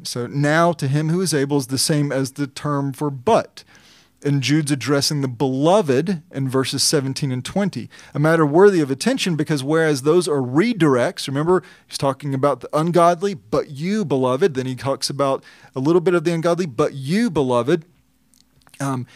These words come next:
here we have, "but to him." So, "But you, beloved, but you, beloved, but to him." So there's a small redirect that I think I don't want us to miss there,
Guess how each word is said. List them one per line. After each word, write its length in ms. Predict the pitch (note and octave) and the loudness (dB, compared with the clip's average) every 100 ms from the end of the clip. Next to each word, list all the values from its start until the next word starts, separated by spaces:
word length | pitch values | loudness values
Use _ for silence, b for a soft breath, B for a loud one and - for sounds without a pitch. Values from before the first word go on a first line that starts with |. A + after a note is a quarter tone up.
| B | B
here 300 | B F3 B3 | B 0 0
we 160 | A3 E3 | 2 2
have, 360 | D3 C#3+ C#3 - _ | 2 0 0 -4 _
"but 400 | C3 A#2 E3 C#3 | -14 -4 0 0
to 160 | - C#3+ | -2 -4
him." 480 | B2 F3+ E3 G#2 A#2+ _ b b b | -2 -2 -4 -6 -20 _ b b b
So, 240 | - C3+ | -2 -2
"But 220 | A2+ C#3+ | 0 -4
you, 180 | C3 D#3+ | -4 -6
beloved, 480 | D#3+ C#3+ A#2+ A2+ G#2+ | -2 -2 -4 -8 -4
but 160 | D3 D3+ | -4 -2
you, 160 | G3+ | -2
beloved, 480 | E3+ C3+ B2 A#2 G#2+ | 0 -2 -2 -6 -6
but 200 | A#2+ - | -6 -4
to 120 | - | -8
him." 640 | A2 G#2 B2+ D#3 B2 G2+ G2+ _ _ _ _ b b | -8 -8 -2 -2 -2 -8 -18 _ _ _ _ b b
So 120 | B2+ | -10
there's 80 | C3 | -6
a 40 | |
small 340 | - F#3 A3 G#3 | -4 -2 0 2
redirect 560 | G#3+ G#3 E3 C3 A#2 | 0 0 0 0 0
that 100 | C#3+ | -2
I 60 | C#3 | -2
think 200 | F3+ D#3 | -2 -2
I 40 | |
don't 120 | D#3 | 0
want 140 | F3 F3 | 0 0
us 100 | - | 0
to 60 | C#3+ | -2
miss 300 | C#3+ G3 - | 0 0 0
there, 240 | B2+ A2 | -2 -4